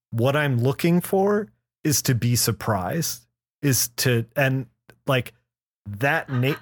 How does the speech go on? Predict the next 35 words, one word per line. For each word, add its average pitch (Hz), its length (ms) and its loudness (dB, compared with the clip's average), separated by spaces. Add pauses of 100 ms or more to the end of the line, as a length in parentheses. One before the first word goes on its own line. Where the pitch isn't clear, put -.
the 127 100 2
nature 123 560 2
of 127 300 0
that 98 340 -2 (920)
is 127 180 2
something 123 560 2
that 110 340 0 (140)
I 117 120 0
think 117 400 -2
that, 110 280 0 (640)
like, 113 320 -2 (1200)
a 143 80 0
lot 135 160 2
of 127 100 -2
fans 131 340 0
have 123 120 -2
trouble, 123 320 0
like, 117 160 2
coming 123 240 -2
to 107 80 -2
grips - 340 -4
with, 160 280 0 (420)
'cause 151 200 0
there's 156 240 0
opinions, 120 920 -2 (540)
you 135 100 2
know, 131 160 2
like, 120 200 0 (320)
like, 143 200 -2 (480)
I 151 80 0
might 170 200 2
have 143 160 2
an 139 80 0
opinion, 123 460 2
like, 107 340 -2